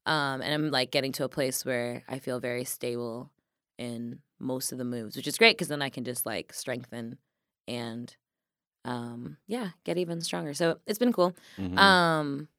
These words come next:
Speaker 1: and other than that, like, I've been taking just time to reflect. That's weird. So I <laughs> recently quit one of my clients 'cause I was, like, ready to branch off and do something new. And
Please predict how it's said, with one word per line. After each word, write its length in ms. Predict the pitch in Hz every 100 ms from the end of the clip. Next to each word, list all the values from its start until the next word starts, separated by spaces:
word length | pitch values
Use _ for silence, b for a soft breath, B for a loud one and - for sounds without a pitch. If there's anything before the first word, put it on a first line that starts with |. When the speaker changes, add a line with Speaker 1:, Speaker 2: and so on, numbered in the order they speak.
| _ -
Speaker 1:
and 100 | 170
other 200 | 202 226
than 200 | 180 151
that, 300 | 156 202 160
like, 260 | 160 147 -
I've 240 | 165 226
been 540 | 247 262 214 190 156 -
taking 440 | - 170 165 180 160
just 220 | 147 -
time 380 | 139 143 156 160
to 120 | 151
reflect. 420 | 127 151 147 - B B B _
That's 320 | 185 285 - 156 _ -
weird. 640 | 131 135 165 131 82 -
So 120 | -
I 140 | 170 214
<laughs> 20 |
recently 760 | 214 247 - - 320 254 240 226 B B
quit 220 | - 208
one 140 | 185 208
of 80 | 196
my 160 | 170
clients 560 | 165 156 143 190 262 -
'cause 120 | 175
I 120 | 175
was, 140 | 170 165
like, 160 | 151 135
ready 320 | 143 151 151
to 560 | - 156 139 135 131 131
branch 300 | 143 139 147
off 160 | 147
and 80 | 147
do 80 | 139
something 340 | 147 139 131
new. 280 | 127 127 240 b b b _ -
And 920 | 175 170 165 156 151 147 147 -